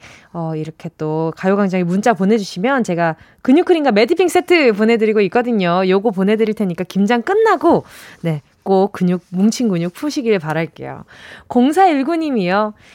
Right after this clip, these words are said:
"이번에 신축 아파트로 이사 가서 열심히 이사 준비하고 있는데요. 십 년 넘게 살던 살림을 정리하니까 진짜 버릴 게 많네요. 그래도 라디오 들으면서 치우니까 그나마 재밌네요. 히히히."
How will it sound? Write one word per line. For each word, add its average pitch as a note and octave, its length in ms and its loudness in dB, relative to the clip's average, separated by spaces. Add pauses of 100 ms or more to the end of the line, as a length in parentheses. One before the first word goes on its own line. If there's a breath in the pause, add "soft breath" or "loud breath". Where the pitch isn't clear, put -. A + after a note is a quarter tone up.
(140 soft breath)
"이번에 C4 320 0
신축 G#4+ 360 0
아파트로 D4+ 500 0
이사 G#3 260 0
가서 A3 580 0
열심히 F#4+ 680 2
이사 C4 180 4
준비하고 D#4 460 2
있는데요. G#3+ 680 2 (320 loud breath)
십 F4 180 -4
년 F4 200 2
넘게 F3+ 340 0
살던 B3+ 680 -2
살림을 G3 400 -2
정리하니까 F3+ 720 -2
진짜 A3+ 360 0
버릴 F#3 320 0
게 C4 120 -2
많네요. F3 720 0 (340 loud breath)
그래도 A3 460 2
라디오 A3 400 2
들으면서 C4+ 380 -2
치우니까 D4 760 0
그나마 F#4 320 0
재밌네요. D4 600 0
히히히." D#4 680 -4